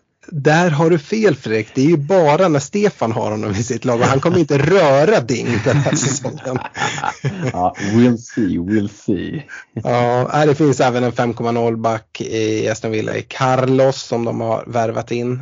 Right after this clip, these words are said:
Speaker 1: Eh, men då håller jag ytterbackarna högre.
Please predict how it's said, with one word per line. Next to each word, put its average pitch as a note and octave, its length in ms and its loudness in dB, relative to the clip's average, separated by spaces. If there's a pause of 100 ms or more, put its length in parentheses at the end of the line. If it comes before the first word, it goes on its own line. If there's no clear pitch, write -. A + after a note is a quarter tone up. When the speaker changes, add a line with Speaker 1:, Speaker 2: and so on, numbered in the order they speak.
(160)
Speaker 1:
Eh, A2+ 580 -4 (460)
men A2 440 -4
då G#2+ 220 -4
håller A2 220 -6
jag A2 60 -6
ytterbackarna - 640 -12
högre. B2 800 0